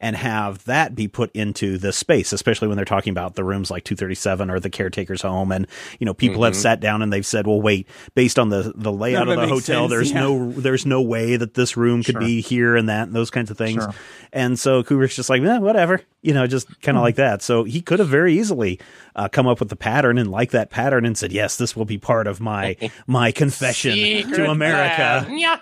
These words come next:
Speaker 2: yeah,
Speaker 4: Uh, well,
Speaker 2: yeah,
Speaker 4: which,
Speaker 2: yeah.
Speaker 4: which, uh, you know, ultimately,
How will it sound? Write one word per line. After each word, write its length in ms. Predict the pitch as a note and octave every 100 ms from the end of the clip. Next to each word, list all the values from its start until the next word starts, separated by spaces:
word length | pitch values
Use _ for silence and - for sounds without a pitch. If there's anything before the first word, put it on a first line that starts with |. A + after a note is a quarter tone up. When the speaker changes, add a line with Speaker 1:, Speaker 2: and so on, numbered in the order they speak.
| -
Speaker 2:
yeah, 220 | C4 C4
Speaker 4:
Uh, 40 | E3+
well, 320 | F3+ F3 -
Speaker 2:
yeah, 60 | F#3+
Speaker 4:
which, 300 | F#3 F#3 -
Speaker 2:
yeah. 160 | - - _
Speaker 4:
which, 280 | D#3 E3+ C#3+ - -
uh, 160 | A#2 B2
you 100 | F3+
know, 160 | D3 A#2+
ultimately, 840 | C#3 D3 C#3+ A#2+ A2 G#2+ G#2+ G#2